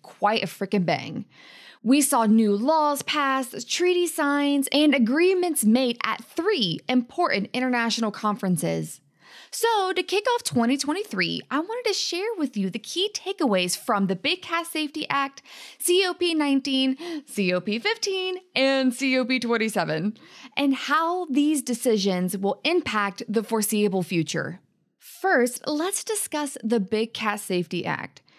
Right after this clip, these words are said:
In case you haven't heard of the Big Cat Safety Act or missed episode sixty-five with Sarika, this act was proposed by Representative Mike Quigley on January eleventh, twenty twenty-one,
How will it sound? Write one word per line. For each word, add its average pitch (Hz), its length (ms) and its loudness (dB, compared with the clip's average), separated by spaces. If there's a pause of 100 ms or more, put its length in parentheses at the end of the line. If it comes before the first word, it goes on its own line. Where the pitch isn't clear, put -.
(340)
In 302 180 6
case 427 340 0
you 415 200 0
haven't 339 280 -2
heard 392 500 -2
of 220 200 -4
the 220 80 -4
Big 214 220 -6
Cat - 240 -8
Safety 202 440 -4
Act 185 320 -4
or 240 140 0
missed 285 320 4
episode 349 360 -2
sixty-five 285 640 -4
with 247 100 -6
Sarika, 170 720 0 (400)
this 381 220 0
act 554 260 -6
was 381 100 -4
proposed 269 540 -2
by 208 140 0
Representative 254 720 -2
Mike 240 240 -2
Quigley 202 480 -2
on 208 220 0
January 320 540 -2
eleventh, 220 540 -6
twenty 339 380 -4
twenty-one, 180 640 -2